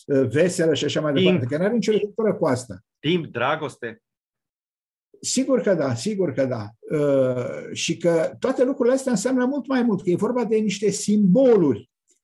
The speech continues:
Speaker 1: Or, limbajul sufit, prin excelență, este unul simbolic. Pentru că există o,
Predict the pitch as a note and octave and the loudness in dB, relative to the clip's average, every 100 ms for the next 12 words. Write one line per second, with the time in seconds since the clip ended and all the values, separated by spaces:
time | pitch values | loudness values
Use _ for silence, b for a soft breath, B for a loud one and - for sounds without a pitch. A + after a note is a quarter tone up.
0 | _ _ _ C3+ D#3 A#3 G3+ A2+ - _ | _ _ _ 0 4 4 4 -2 -12 _
1 | _ _ _ - C#3+ D#3+ C#3+ B2 A#3 D4 | _ _ _ -4 0 2 0 0 2 2
2 | F#3+ E3 A#2+ - C#3+ - G#3+ C4 A3 D3+ | 2 0 -2 -2 -4 -2 0 0 0 -2
3 | E3 F#3 - E3+ F3 E4+ F4 D#4+ C#4 - | -2 -4 -4 -2 -2 -2 -4 -2 -2 0
4 | A3 G#3+ G#3 - F#3 F3+ D3 D#3+ C3+ A2+ | 0 0 0 0 0 0 2 2 2 0
5 | - _ _ _ _ _ _ _ _ _ | -6 _ _ _ _ _ _ _ _ _
6 | _ F3+ D#3+ F3 C#3 F3 E3+ E3+ - C#3 | _ 0 2 0 -2 2 2 0 -2 -2
7 | A#2 B3+ C4 - G#3+ D3+ - _ _ _ | 0 -2 -4 0 0 0 -4 _ _ _
8 | _ _ - | _ _ -4